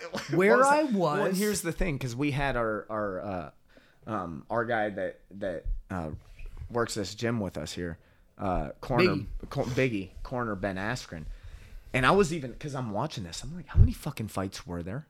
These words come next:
Speaker 1: I'm like, "They only had, like, four fights, and
Speaker 2: Three
Speaker 1: then
Speaker 2: or
Speaker 1: they
Speaker 2: four
Speaker 1: had a
Speaker 2: fights.
Speaker 1: concert." He goes, "No, dude, they had eight prelims before they even started the show."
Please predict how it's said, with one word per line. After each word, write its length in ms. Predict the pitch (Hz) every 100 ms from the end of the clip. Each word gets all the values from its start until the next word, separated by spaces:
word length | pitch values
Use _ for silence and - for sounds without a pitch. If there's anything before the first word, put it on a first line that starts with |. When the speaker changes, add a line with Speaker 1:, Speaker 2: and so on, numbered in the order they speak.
| -
Speaker 1:
I'm 100 | 165
like, 280 | 170 139 - 127
"They 160 | 165
only 200 | 185 196
had, 220 | 135 160
like, 180 | 147 110
four 240 | - 123 117
fights, 340 | 147 131 -
and 140 | -
Speaker 2:
Three 80 | 123
Speaker 1:
then 40 | 135
Speaker 2:
or 20 |
Speaker 1:
they 80 | 139
Speaker 2:
four 60 | 139
Speaker 1:
had 100 | 117
a 40 |
Speaker 2:
fights. 100 | 104
Speaker 1:
concert." 460 | 127 156 - 67 - - -
He 100 | 185
goes, 340 | 170 135 92 - - -
"No, 180 | 156 262
dude, 320 | 147 151 180 - _ _ _
they 120 | 190 214
had 260 | 233 190 196
eight 300 | 202 - - - -
prelims 560 | - 254 220 147 147 135
before 300 | 147 170 175
they 140 | 170
even 240 | 175 151 131
started 560 | - 202 202 170 131
the 60 | 117
show." 360 | - 302 -